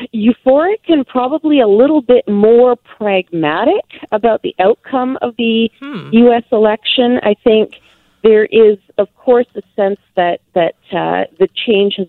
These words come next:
Speaker 1: been a change for good. But frankly, Simi, not everyone believes that or feels that way. There is a significant segment of Canadians who are Trump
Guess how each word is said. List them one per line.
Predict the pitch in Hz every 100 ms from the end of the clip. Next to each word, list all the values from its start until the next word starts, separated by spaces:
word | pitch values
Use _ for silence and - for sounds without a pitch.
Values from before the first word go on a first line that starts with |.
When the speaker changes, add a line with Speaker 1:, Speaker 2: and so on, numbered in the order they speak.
| -
Speaker 1:
been | 190 175
a |
change | - 202 175 175 - _ _ -
for | 185 180 175 170 _ _ _ _ -
good. | 302 359 180
But | - 302 - _ _ _
frankly, | 262 262 359 392 320 -
Simi, | 226 208 185
not | 202 220 - _ _ _ _ _ 208
everyone | 233 233 240 226 214 - -
believes | 185 175 170 -
that | 165 185 302
or | 220 -
feels | 175 151 156
that | 151 147
way. | 151 147 247
There | 220 196
is | 196
a | 190 -
significant | 180 175 202 294 302 - 180 -
segment | 165 156 143
of | 156 -
Canadians | 160 156 156 151 143 _ - - _ -
who | 262
are | 226 -
Trump | 226 185